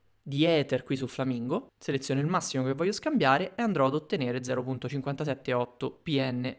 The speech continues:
W e T H. Ancora una volta si aprirà il mio wallet, firmo la transazione sempre tramite Ledger Nano S, quindi anche qui sto facendo uno scambio tra token, perché sono due token,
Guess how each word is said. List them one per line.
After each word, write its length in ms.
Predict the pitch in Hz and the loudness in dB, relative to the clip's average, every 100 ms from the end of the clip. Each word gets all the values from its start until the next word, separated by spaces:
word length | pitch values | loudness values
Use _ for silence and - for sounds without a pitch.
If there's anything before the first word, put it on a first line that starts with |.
| _ | _
W 540 | - 135 139 120 123 - | -8 -4 -4 -4 -8 -10
e 180 | - 131 | -8 -8
T 120 | - | -8
H. 360 | 110 - - - _ _ _ | -10 -10 -14 -16 _ _ _
Ancora 300 | - 143 156 | -4 0 2
una 100 | 156 | 4
volta 240 | 156 139 127 | 4 2 -2
si 120 | 135 | -2
aprirà 300 | 127 123 127 | -4 -2 -2
il 60 | 127 | 0
mio 140 | 160 | 2
wallet, 680 | 185 185 190 202 - - - _ _ - | 4 4 2 -4 -6 -8 -10 _ _ -14
firmo 400 | - 160 131 123 | -4 -2 0 -2
la 240 | - - - - | -4 -10 -18 -4
transazione 760 | 135 151 143 - - 131 117 | -2 -2 -2 -6 -2 -2 -2
sempre 380 | 117 175 170 147 | -4 -4 -2 -2
tramite 420 | 139 131 127 123 | 0 -2 -2 -4
Ledger 300 | 131 127 123 | -2 -4 -4
Nano 280 | 120 127 120 | -4 -4 -4
S, 200 | 117 - | -6 -4
quindi 180 | 135 131 | -2 0
anche 240 | 131 131 135 | -2 -4 -6
qui 160 | 110 | -6
sto 160 | - 151 | -6 -6
facendo 400 | 196 156 123 127 | -2 -2 -2 -2
uno 120 | 131 | -2
scambio 640 | - - 131 110 110 110 _ - - | -4 -2 0 0 -4 -8 _ -12 -4
tra 140 | 156 | -2
token, 600 | - 139 139 180 285 - | 2 2 4 4 4 -2
perché 180 | - 131 | -10 -8
sono 220 | 123 123 | -4 -2
due 120 | 123 | -2
token, 680 | 127 123 139 151 214 - | -2 -2 -2 -4 -4 -8